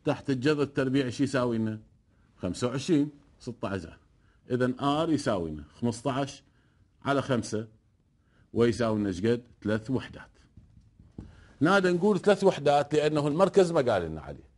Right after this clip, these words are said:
آه، ما قال لي طريق-، آه، يعني وحدة القياس. هل هي سنتيمتر، متر، كيلومتر؟ شو، شنو وحدات القياس؟ صار عندي وح-، ثلاث وحدات، هذا نصف القطر للدائرة. أصبح نصف القطر معلوم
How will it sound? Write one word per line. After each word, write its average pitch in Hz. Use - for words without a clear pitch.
آه، 123
ما 160
قال 175
لي 170
طريق-، 156
آه، 156
يعني 131
وحدة 147
القياس. 135
هل 127
هي 131
سنتيمتر، 127
متر، 135
كيلومتر؟ 135
شو، 185
شنو 165
وحدات 113
القياس؟ 92
صار 175
عندي 143
وح-، 127
ثلاث 147
وحدات، 147
هذا 123
نصف 156
القطر -
للدائرة. 101
أصبح 165
نصف 165
القطر 151
معلوم 131